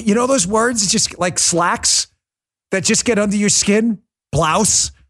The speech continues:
I just don't like the, I don't know. Names that just bother you, like Bertha? I have no idea. I just can't do it.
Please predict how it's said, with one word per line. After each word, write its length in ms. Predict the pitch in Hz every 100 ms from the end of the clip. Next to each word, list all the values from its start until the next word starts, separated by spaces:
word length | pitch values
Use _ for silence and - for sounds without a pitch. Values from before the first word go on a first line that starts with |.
| _
I 140 | 180
just 260 | 202 247 -
don't 280 | 240 247 233 -
like 300 | 175 196 226 - _ _ -
the, 120 | 220
I 140 | 185
don't 180 | 247 254
know. 460 | 247 254 175 107 - _ _ _ _ -
Names 440 | 185 202 247 247
that 120 | 196 175
just 220 | 220 -
bother 320 | 180 190 226
you, 220 | 226 247
like 260 | 226 170 139 _ _ _ _ _
Bertha? 760 | 165 196 196 202 240 240 214 - _ _ _ _ -
I 140 | 185
have 260 | 233 240 202
no 340 | 220 247 277
idea. 680 | 269 277 220 262 240 160 117 - _ -
I 140 | 180
just 560 | 180 - 226 214 - -
can't 340 | 202 180 165
do 200 | 185 165
it. 140 | 139